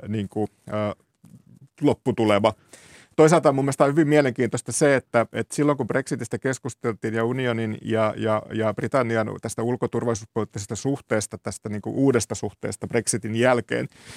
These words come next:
niin Britanniahan ei halunnut neuvotella E U:n kanssa tällaisesta niin kuin virallisesta sopimuspohjaisesta suhteesta. Ja, ja Britannian ul-, ulko- ja turvallisuuspoliittinen selonteko lähtee myös siitä, että he mieluummin keskustelevat,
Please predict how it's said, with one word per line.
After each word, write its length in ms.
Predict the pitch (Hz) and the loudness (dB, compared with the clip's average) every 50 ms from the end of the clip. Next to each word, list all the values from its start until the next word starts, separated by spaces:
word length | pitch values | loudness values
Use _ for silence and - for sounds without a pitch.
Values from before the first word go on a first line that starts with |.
| - - - | -16 -10 -6
niin 100 | 113 101 | -4 -4
Britanniahan 560 | - 123 - 143 135 131 123 120 120 117 117 | -2 0 2 2 2 4 4 2 4 4 4
ei 120 | 120 131 | 4 4
halunnut 340 | 127 131 127 117 110 110 - - | 4 4 2 2 0 -4 -4 -4
neuvotella 560 | 123 120 120 110 107 - - 107 107 110 107 | 0 0 2 0 0 -2 -2 0 0 2 2
E 180 | 113 117 113 110 | 2 2 2 2
U:n 140 | 104 98 - | 0 -2 -4
kanssa 260 | - 107 101 - 107 | -4 -6 -6 -6 -8
tällaisesta 540 | - 101 104 104 107 - 101 - - - 104 | -8 -8 -8 -6 -8 -8 -10 -10 -8 -8 -6
niin 160 | 104 101 95 | -6 -6 -8
kuin 220 | - 107 101 - 117 | -8 -8 -6 -4 -2
virallisesta 680 | 123 113 123 120 110 104 104 - - 101 - - 107 | 0 2 4 4 2 2 0 -4 -6 -8 -8 -10 -8
sopimuspohjaisesta 1040 | - 113 110 - 123 110 104 104 - _ 113 107 104 107 107 107 107 113 - - 113 | -6 -6 -4 -4 -2 -4 -4 -4 -8 _ -8 -8 -6 -6 -8 -8 -8 -10 -12 -12 -10
suhteesta. 640 | - 120 117 - - - 110 107 - - - 110 | -8 -8 -8 -8 -8 -8 -8 -8 -8 -6 -6 -4
Ja, 200 | 107 104 104 104 - _ _ - 113 | -2 0 0 0 -2 _ _ -6 -4
ja 100 | 113 95 | -4 -4
Britannian 560 | - 117 113 - 120 117 110 113 113 110 101 - | -2 -4 -2 0 0 0 2 0 -2 -2 -4 -6
ul-, 200 | - - 110 107 - - - | -10 -8 -8 -8 -10 -10 -8
ulko- 220 | 113 113 107 - | -8 -6 -4 -4
ja 60 | 113 110 | -4 -4
turvallisuuspoliittinen 640 | - 113 110 110 104 - - 110 - - 120 110 | -2 -4 -2 -4 -4 -4 -6 -6 -4 -4 -2 0
selonteko 460 | - 120 120 123 120 - 110 - 110 107 | 2 2 4 4 2 0 -2 -2 -2 -2
lähtee 300 | 107 107 - - 110 104 | -2 -2 -2 -4 -4 -2
myös 240 | 107 107 104 - | -2 -4 -4 -4
siitä, 280 | - 110 104 - 104 104 | -4 -6 -4 -4 -6 -6
että 240 | 104 - - 117 - _ _ _ - | -6 -6 -8 -8 -8 _ _ _ -2
he 60 | 117 | 2
mieluummin 420 | 120 123 127 131 139 123 113 107 92 | 4 4 6 4 4 2 0 -2 -2
keskustelevat, 640 | 110 104 - - 107 - - 117 110 110 101 104 | -4 -4 -4 -6 -10 -8 -6 -4 -4 -2 -4 -4